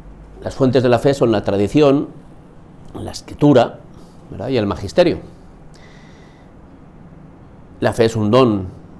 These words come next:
y ese don, eh, también crece con las señales, vamos a decir, que los tiempos nos dejan.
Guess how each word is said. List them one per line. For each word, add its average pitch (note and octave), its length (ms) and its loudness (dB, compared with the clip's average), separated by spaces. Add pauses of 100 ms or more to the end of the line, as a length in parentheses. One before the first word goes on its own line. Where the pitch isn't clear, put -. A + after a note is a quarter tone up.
(1300)
y B2 120 2
ese C3 200 2
don, C#3+ 400 4 (300)
eh, F#2 340 -2
también A2+ 280 0
crece A#2 340 -2
con G#2+ 180 -2
las G2+ 140 -6
señales, A#2+ 760 -2 (680)
vamos G#2 320 -4
a G#2 40 -2
decir, B2 240 -4
que B2 100 -4
los G2 200 -6
tiempos A2+ 540 0
nos F#2+ 220 -6
dejan. F2+ 540 -6